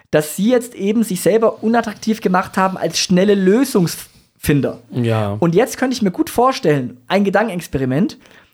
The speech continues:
Speaker 1: Scholz wird ausgetauscht innerhalb der S P D als Kanzlerkandidat durch Po-, Boris Pistorius.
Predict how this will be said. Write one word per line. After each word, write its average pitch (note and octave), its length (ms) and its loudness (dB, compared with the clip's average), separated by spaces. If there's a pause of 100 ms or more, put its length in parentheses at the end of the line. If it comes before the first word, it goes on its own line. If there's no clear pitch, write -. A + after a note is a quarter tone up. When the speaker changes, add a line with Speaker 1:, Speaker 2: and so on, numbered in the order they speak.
(300)
Speaker 1:
Scholz G#3+ 400 0
wird - 100 -6
ausgetauscht G#3+ 600 0
innerhalb F#3 240 0
der F3 100 0
S E3+ 100 -4
P D#3 100 -8
D D#3 100 2
als E3 140 -2
Kanzlerkandidat D#3+ 600 0
durch D3+ 140 -4
Po-, D3+ 240 2
Boris D3 300 0
Pistorius. D3 640 -2